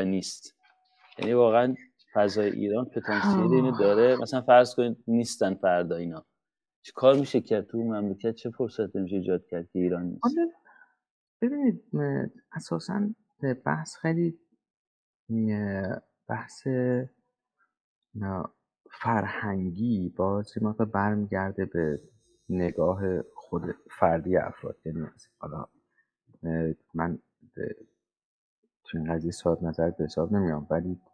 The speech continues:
Speaker 2: به عنوان یه شخص برای خودم اون چیزی که فکر می‌کنم اینه که، اه،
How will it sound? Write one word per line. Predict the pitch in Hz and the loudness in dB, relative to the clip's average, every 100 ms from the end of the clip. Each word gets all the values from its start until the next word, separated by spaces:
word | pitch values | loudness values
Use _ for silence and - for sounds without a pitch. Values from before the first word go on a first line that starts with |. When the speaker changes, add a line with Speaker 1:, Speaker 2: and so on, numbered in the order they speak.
| - | -8
Speaker 2:
به | |
عنوان | 85 82 90 | -6 -4 -2
یه | 87 90 | -2 -4
شخص | - 90 92 92 - | -2 2 2 2 -8
برای | - 80 | -8 -8
خودم | - - 87 87 | -10 -6 -4 -2
اون | 82 | -4
چیزی | - 78 | -8 -12
که | 82 | -12
فکر | - - - | -12 -12 -10
می‌کنم | 78 - 87 95 | -12 -8 -4 -2
اینه | 101 - | -2 -4
که، | 196 220 _ - - - - - _ _ _ _ _ - 92 | -10 -12 _ -20 -20 -20 -20 -20 _ _ _ _ _ -8 -4
اه، | 87 82 | -4 -4